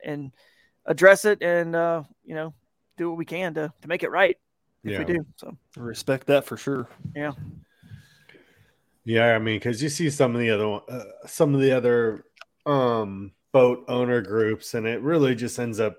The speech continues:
Speaker 2: turning into a complaint, you know, file,
Speaker 3: Yeah.
Speaker 2: basically. <laughs> Like
Speaker 1: See, I didn't know this, man. This is, I've never been really paid attention to other owners groups, but
Speaker 3: Oh,
Speaker 1: it's,
Speaker 3: man. Yeah,
Speaker 1: it's
Speaker 3: I'm,
Speaker 1: interesting.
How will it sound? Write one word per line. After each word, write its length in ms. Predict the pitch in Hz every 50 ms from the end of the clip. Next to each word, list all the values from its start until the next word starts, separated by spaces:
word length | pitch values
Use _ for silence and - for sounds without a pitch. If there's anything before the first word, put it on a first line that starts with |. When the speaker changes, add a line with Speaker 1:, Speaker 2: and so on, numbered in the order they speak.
| - -
Speaker 2:
turning 320 | - - 113 110 107 104 104
into 680 | 101 104 110 107 - - 113 104 101 101 95 95 90 - -
a 80 | 101
complaint, 720 | - - 104 98 - _ - 101 104 104 104 101 95 - _ _ _ _ _ _ _ _ _ _ _ _ _
you 160 | - 107 101 95
know, 300 | 95 92 92 92 87 82
file, 500 | - - - 95 92 92 92 90 - 98
Speaker 3:
Yeah. 120 | 95 92 85
Speaker 2:
basically. 800 | - - - - - - - - - - 160 160 147 - 190 156
<laughs> 40 | 143 190 147 143 175
Like 400 | 165 147 - - - 147 - - -
Speaker 1:
See, 160 | - 214 226
I 40 | 254
didn't 200 | 294 302 - -
know 180 | 170 202 269
this, 240 | 247 156 107 147 -
man. 180 | 147 147 151 156
This 160 | 180 180 -
is, 120 | 220 190 165
I've 140 | 151 170 180
never 180 | 196 190 180
been 240 | 165 180 190 180 175
really 380 | 180 185 185 180 175 170 - - - _ - 147 - _ -
paid 160 | 175 185 190
attention 380 | 165 - 202 196 - - 180 156
to 80 | 117
other 200 | 143 165 165 147
owners 260 | 170 190 190 160 -
groups, 260 | - - 160 147 - -
but 100 | - 156 156
Speaker 3:
Oh, 120 | 151 147
Speaker 1:
it's, 80 | 135 127
Speaker 3:
man. 380 | 127 123 120 120 117 113 113 - _ - -
Yeah, 160 | 151 165 175 165
Speaker 1:
it's 80 | 151
Speaker 3:
I'm, 120 | 170 208 226
Speaker 1:
interesting. 380 | 190 - 165 151 151 135 131